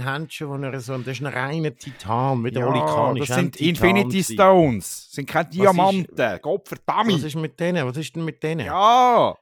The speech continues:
Speaker 2: der, für das
Speaker 1: Die,
Speaker 2: hat er
Speaker 1: die
Speaker 2: den
Speaker 1: muss er
Speaker 2: Händchen
Speaker 1: wieder,
Speaker 2: gemacht.
Speaker 1: die, die muss er dort
Speaker 2: Jetzt
Speaker 1: reinfinden
Speaker 2: hör auf.
Speaker 1: und nachher, ja, ich weiß.
Speaker 2: <laughs>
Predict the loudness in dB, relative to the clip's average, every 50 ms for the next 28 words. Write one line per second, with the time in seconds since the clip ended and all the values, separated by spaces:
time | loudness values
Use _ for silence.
0 | _ _ _ _ -4 -2 -2 0 0 0 2 2 2 4 2 2 2 2 2 4
1 | 6 8 8 8 8 6 4 2 2 0 2 4 4 6 8 8 6 4 2 -10
2 | -16 -16 -16 -18 -18 -18 -20 -20 -20 -20 -18 -18 -14 -12 -10 -8 -8 -8 -8 -10
3 | -10 -10 -8 0 0 0 0 6 6 10 10 10 10 8 6 4 4 2 0 -6
4 | -8 -8 -8 -12 -12 -12 -16 _ _ _ _ _ _ -14 -10 -10 -8 -8 -10 -12
5 | -12 -10 -6 -6 -6 -6 -8 -6 2 2